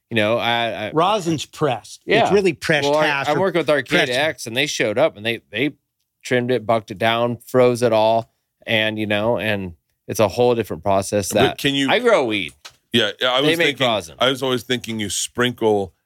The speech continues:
Speaker 3: hash inside a joint.
Speaker 1: Yeah,
Speaker 2: Yeah,
Speaker 1: yeah.
Speaker 2: that's, that's the way you could
Speaker 3: And
Speaker 2: smoke
Speaker 3: they
Speaker 2: hash.
Speaker 3: call it powdered cookie. I, I, I just made that
Speaker 1: Yeah,
Speaker 3: up.
Speaker 1: well,
Speaker 3: <laughs>
Speaker 1: it's
Speaker 2: Yeah.
Speaker 3: Sounds good, though.
Speaker 2: Um,
Speaker 1: infused, I guess, is what that
Speaker 2: yeah.
Speaker 3: Have you ever
Speaker 2: Now,
Speaker 3: heard
Speaker 2: now
Speaker 3: of
Speaker 2: they're coming up with hash holes, right? Which is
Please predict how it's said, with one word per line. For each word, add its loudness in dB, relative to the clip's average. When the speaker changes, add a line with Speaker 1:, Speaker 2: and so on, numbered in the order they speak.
Speaker 3:
hash -2
inside 0
a -4
joint. -4
Speaker 1:
Yeah, 4
Speaker 2:
Yeah, 0
Speaker 1:
yeah. -2
Speaker 2:
that's, -4
that's -2
the -2
way 2
you -2
could -2
Speaker 3:
And -4
Speaker 2:
smoke -4
Speaker 3:
they -2
Speaker 2:
hash. -2
Speaker 3:
call -2
it -12
powdered -6
cookie. -12
I, 2
I, -2
I -6
just -12
made -8
that -4
Speaker 1:
Yeah, 2
Speaker 3:
up. 0
Speaker 1:
well, 0
Speaker 3:
<laughs> 0
Speaker 1:
it's -8
Speaker 2:
Yeah. 2
Speaker 3:
Sounds 0
good, -8
though. -14
Speaker 2:
Um, -2
Speaker 1:
infused, 0
I -4
guess, -4
is -6
what -4
that -2
Speaker 2:
yeah. 2
Speaker 3:
Have 2
you 6
ever 2
Speaker 2:
Now, 2
Speaker 3:
heard 0
Speaker 2:
now 4
Speaker 3:
of 2
Speaker 2:
they're 2
coming 0
up -6
with -6
hash -4
holes, 0
right? 2
Which 0
is -4